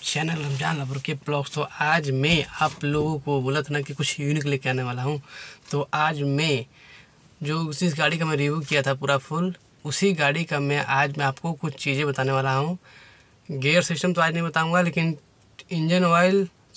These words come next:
और बाकी जो गियर फियर है वो सब आज मैं आपको दिखाऊँगा कि उसमें गियर ऑयल में कहाँ क्या है, गियर ऑयल कहाँ होता है, रेगुलेटर कहाँ होता है, कूलेंट कहाँ होता है, ये सारा चीज़ जितना भी है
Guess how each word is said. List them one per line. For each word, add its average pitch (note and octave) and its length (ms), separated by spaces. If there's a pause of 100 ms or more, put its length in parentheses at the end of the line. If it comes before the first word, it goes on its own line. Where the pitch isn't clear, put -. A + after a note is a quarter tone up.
(180)
और D3 300
बाकी C3+ 260
जो D#3 140
गियर C#3+ 260
फियर C#3+ 300
है E3+ 160 (460)
वो E3+ 120
सब F#3 360
आज D#3 200
मैं D3 160
आपको D#3+ 260
दिखाऊँगा C3 560 (760)
कि - 140
उसमें D3 260
गियर D3+ 240
ऑयल D3+ 200
में D3+ 180
कहाँ C#3+ 260
क्या D3 200
है, C#3+ 240
गियर D3 160
ऑयल D#3 160
कहाँ D3 200
होता D3 260
है, D3 400 (720)
रेगुलेटर C#3+ 500
कहाँ D3+ 240
होता D3+ 260
है, D3+ 280
कूलेंट D3+ 340
कहाँ D#3 240
होता D3+ 240
है, D#3+ 400 (580)
ये D3 100
सारा D#3 420
चीज़ D3+ 480
जितना D3 380
भी C#3 160
है B2 360